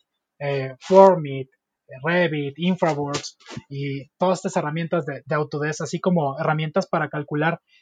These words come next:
el impacto de la, en la huella de carbono, como con la calculadora de, de S tres, eh, por sus siglas en inglés, eh, Embodied Carbon. Aquí lo que buscamos es justo identificar que, que el,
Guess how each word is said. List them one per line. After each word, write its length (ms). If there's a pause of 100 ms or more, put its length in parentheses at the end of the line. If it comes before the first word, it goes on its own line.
el 120
impacto 760
de 120
la, 240
en 140
la 100
huella 240
de 120
carbono, 600
como 220
con 140
la 100
calculadora 560
de, 240 (280)
de 340
S 220
tres, 440 (480)
eh, 320
por 160
sus 100
siglas 240
en 120
inglés, 480
eh, 240 (120)
Embodied 460
Carbon. 380 (360)
Aquí 180
lo 120
que 80
buscamos 520
es 120
justo 480 (200)
identificar 880
que, 360
que 180
el, 260